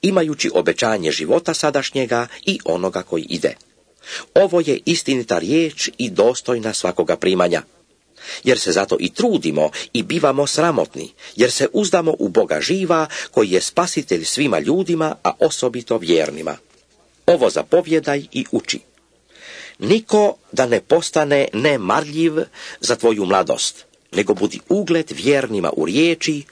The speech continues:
u življenju, u ljubavi, u duhu, u vjeri, u čistoti. Dokle dođem,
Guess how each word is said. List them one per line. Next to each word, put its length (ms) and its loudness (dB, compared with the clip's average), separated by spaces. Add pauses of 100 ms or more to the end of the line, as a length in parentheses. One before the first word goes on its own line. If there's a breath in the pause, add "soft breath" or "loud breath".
(100)
u 100 2
življenju, 760 0 (260 loud breath)
u 160 4
ljubavi, 600 -2 (280 loud breath)
u 100 4
duhu, 480 0 (240)
u 80 2
vjeri, 440 0
u 80 -2
čistoti. 500 -4 (1000 loud breath)
Dokle 320 0
dođem, 520 2